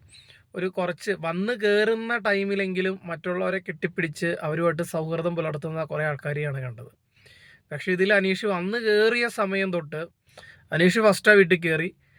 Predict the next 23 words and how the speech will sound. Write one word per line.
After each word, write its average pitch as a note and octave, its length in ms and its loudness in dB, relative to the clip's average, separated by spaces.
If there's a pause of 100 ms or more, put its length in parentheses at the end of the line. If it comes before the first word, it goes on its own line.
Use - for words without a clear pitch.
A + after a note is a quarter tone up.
(160)
സെക്കൻഡ് F3+ 340 4
അനുമോൾ F#3 360 6
വരുന്നു, E3 380 2 (260)
ആ C#3+ 80 -6
സെക്കൻഡ് G3+ 360 2
അനുമോൾ A#3 380 6
വരുന്ന A#3+ 300 6
ടൈം A3 280 6
തൊട്ട് A3 220 2
അനീഷ് G3 260 2
അനീഷിൻ്റെ F#3 380 0
ചൊറിച്ചിൽ E3+ 400 -4
തുടങ്ങുവാണ്. C3+ 480 -6 (840)
പക്ഷേ D3 140 0
ആ E3 40 2
ചൊറിച്ചിൽ D#3+ 400 0
ഇഷ്ടപ്പെടുന്ന E3 440 -2
ഒരുപാട് D#3+ 300 -2
പേരുണ്ട് C3+ 440 -4
എന്നുള്ളതാണ് C#3+ 560 -4
സത്യം. - 380 -14 (960)
അപ്പം - 200 -8
എന്താണെങ്കിലും G3 520 0